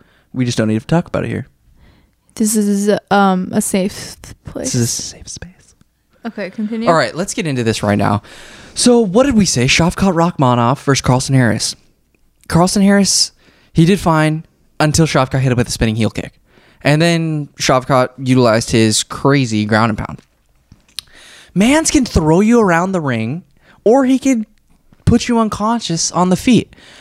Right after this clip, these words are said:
Speaker 1: And right now, he's ranked number fifteen, and I think it's a little bit of a crime we were talking about on a podcast I did for my class with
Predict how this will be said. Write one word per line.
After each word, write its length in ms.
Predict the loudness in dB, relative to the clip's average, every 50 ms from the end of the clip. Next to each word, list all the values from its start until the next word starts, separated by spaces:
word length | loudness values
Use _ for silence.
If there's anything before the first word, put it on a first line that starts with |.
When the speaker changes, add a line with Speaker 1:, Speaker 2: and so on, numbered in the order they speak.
| -20 -20 -20 -20 _ _ -2
Speaker 1:
And 380 | 0 2 4 4 4 4 2 0 -2
right 240 | 0 0 0 2 2
now, 180 | 2 0 0 2
he's 220 | 0 0 0 0
ranked 180 | 0 -2 0 -2
number 160 | -2 -4 -4
fifteen, 580 | -2 -2 -4 -4 -2 -2 0 0 0 0 -2 -2 -2
and 120 | 0 0
I 60 | 0 0
think 160 | 0 -2 -2
it's 100 | 0 -2
a 40 | 0
little 220 | 0 0 0 0
bit 120 | -2 -2
of 80 | -2 -4
a 40 | -6
crime 380 | -6 -6 -4 -4 -2 -2 -2
we 80 | -2 -4
were 60 | -4
talking 260 | -4 -4 -6 -4 -4
about 320 | -2 0 0 0 0 -2 -6 _ -20 -20 _ _
on 160 | -2 0 2 0
a 80 | 0
podcast 480 | 0 0 -2 -2 0 0 -2 -2 0 -2
I 60 | 0
did 180 | 0 0 0 0
for 100 | 0 0
my 140 | 0 0
class 580 | -2 -2 -2 0 0 2 0 0 -2 -4 -8 -10 _ _ -20 -20 -20 _ _ _ _
with 460 | 0 2 4 4 2 0 -2 -10 -18